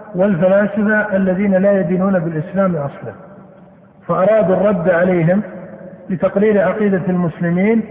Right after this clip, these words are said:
بنفس مادتهم، وهذا هو أول إشكال وقعت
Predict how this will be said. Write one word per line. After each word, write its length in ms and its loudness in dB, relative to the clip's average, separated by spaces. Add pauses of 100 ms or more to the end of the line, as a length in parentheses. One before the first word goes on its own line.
(380)
بنفس 380 0
مادتهم، 640 0 (1500)
وهذا 360 2
هو 180 4
أول 480 2
إشكال 540 2 (600)
وقعت 440 0